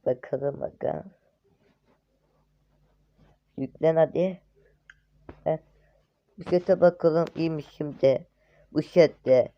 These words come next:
iyi gameplay'miş. Aa, tamam. Evet arkadaşlar geldik. Şimdi atlayalım. Arkadaşlar ben bu aralar tekne kasıyorum sizlerle.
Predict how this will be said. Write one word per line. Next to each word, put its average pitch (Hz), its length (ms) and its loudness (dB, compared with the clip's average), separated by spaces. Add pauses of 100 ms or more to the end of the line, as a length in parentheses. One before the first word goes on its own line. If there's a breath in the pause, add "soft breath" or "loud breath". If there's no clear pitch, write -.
(120)
iyi 135 160 -8
gameplay'miş. 135 760 -4 (280)
Aa, 127 320 2 (180)
tamam. 139 440 4 (1400)
Evet 190 280 8
arkadaşlar 180 560 4
geldik. 160 760 2 (1120)
Şimdi 156 400 -4
atlayalım. 160 540 4
Arkadaşlar 185 640 2 (600)
ben 180 240 0
bu 202 40 4
aralar 190 440 4
tekne 190 360 -6
kasıyorum 175 600 -2
sizlerle. 143 640 -4